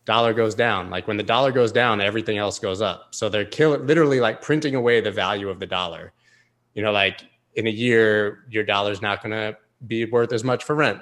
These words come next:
for bread, for, for anything. You know what I mean? Like, the, just the value of your dollar goes down. It's inflation, but they don't care 'cause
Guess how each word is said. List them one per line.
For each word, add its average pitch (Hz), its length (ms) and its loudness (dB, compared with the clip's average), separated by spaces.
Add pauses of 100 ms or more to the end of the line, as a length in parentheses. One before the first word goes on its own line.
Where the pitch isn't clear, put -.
for - 120 -6
bread, 104 520 2 (280)
for, 117 520 0
for 120 400 2
anything. 110 440 2
You 107 60 -4
know 113 80 0
what 113 100 2
I 113 60 2
mean? 123 220 0
Like, 110 180 -2
the, 110 80 0
just 101 220 -6
the 110 60 -2
value 107 380 0
of 110 120 0
your 107 80 -2
dollar 107 260 0
goes 113 160 -2
down. 143 240 -2
It's 104 140 -6
inflation, 110 640 -2
but - 100 -10
they 110 80 2
don't 110 160 0
care 123 240 2
'cause 98 300 -6